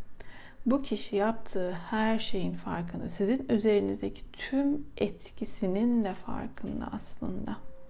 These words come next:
Diyor ki, yani senin varlığın gerçekten benim için bir armağan. Seninle aramızdaki o bağı başka kimseyle hissedemedim, hissedemiyorum.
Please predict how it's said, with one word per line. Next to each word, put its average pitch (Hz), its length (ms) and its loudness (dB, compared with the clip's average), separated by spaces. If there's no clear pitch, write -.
Diyor 359 240 4
ki, 196 360 6
yani 254 420 4
senin 311 500 4
varlığın 240 460 6
gerçekten 220 640 0
benim 190 240 0
için 175 280 -2
bir 180 220 -4
armağan. 170 600 2
Seninle 220 480 2
aramızdaki 233 720 4
o 214 220 4
bağı 202 200 6
başka 208 320 0
kimseyle 226 800 2
hissedemedim, 240 800 2
hissedemiyorum. 214 1000 2